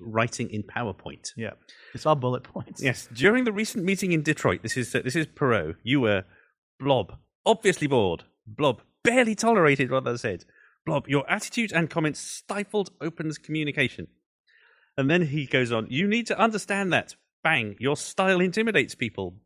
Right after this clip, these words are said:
Speaker 1: Bang, you're losing your temper, hurts G M. Bang, your tendency to try to run over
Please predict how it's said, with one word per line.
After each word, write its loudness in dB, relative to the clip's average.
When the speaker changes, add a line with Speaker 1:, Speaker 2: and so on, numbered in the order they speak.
Speaker 1:
Bang, -6
you're 2
losing 2
your 0
temper, -4
hurts 0
G -6
M. -6
Bang, 0
your 2
tendency -6
to -12
try -4
to -4
run 4
over 4